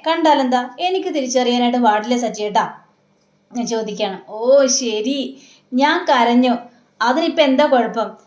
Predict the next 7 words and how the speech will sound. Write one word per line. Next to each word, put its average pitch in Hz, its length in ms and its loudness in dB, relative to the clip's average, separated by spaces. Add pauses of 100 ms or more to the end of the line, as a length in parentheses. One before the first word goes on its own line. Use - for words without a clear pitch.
(160)
ഞാൻ 170 200 -10
ഇതുവരെയും 240 400 2
കരഞ്ഞിട്ടൊന്നുമില്ല. 269 720 2 (220)
ഇത് 208 280 -6 (460)
ആദ്യത്തെ 202 480 -6
സംഭവമാണ്." 277 560 0 (380)
"സാരമില്ല, 311 520 2